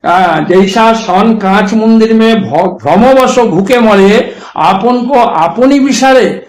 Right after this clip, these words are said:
হ্যাঁ, মানে কাঁচের মন্দির, আমার, আমি একবার গুরুদেবের সঙ্গে এক কাঁচের মন্দির, এই দেশে নাই, ওই দেশে আছে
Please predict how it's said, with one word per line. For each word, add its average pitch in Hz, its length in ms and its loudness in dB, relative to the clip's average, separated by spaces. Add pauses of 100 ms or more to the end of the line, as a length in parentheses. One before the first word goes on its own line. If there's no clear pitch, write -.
(140)
হ্যাঁ, 175 500 -2 (220)
মানে 220 840 -4 (280)
কাঁচের 214 420 0
মন্দির, 233 360 2
আমার, 208 520 0
আমি 208 240 2
একবার 214 260 0
গুরুদেবের 208 360 0
সঙ্গে 214 260 -2
এক 208 180 -4
কাঁচের 196 320 0
মন্দির, 196 340 -2
এই 185 140 2
দেশে 202 240 2
নাই, 170 220 0 (240)
ওই 185 140 0
দেশে 190 260 2
আছে 151 320 -4